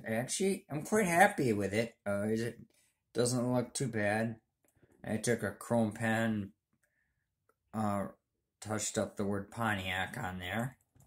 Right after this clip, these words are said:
and did the, you did use it for the keyholes, 'cause I, every time I use the decals,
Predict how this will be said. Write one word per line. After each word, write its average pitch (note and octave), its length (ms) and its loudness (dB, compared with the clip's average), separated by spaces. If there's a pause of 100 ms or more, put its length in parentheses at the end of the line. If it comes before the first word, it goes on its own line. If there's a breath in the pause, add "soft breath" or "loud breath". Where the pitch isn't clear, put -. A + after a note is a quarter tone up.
(560)
and F#2+ 460 -6 (720)
did G2 240 -4
the, F2+ 240 -10
you G#2 280 -4 (240)
did G2 400 -2
use G2 300 -6
it F#2+ 140 -10
for G2+ 100 -4
the F#2 120 -8
keyholes, A#2 1040 0 (1040)
'cause B2 180 -4
I, B2 420 -2
every C#3+ 180 -6
time C#3 180 0
I B2+ 40 4
use B2 220 2
the A2 100 -2
decals, A2+ 920 0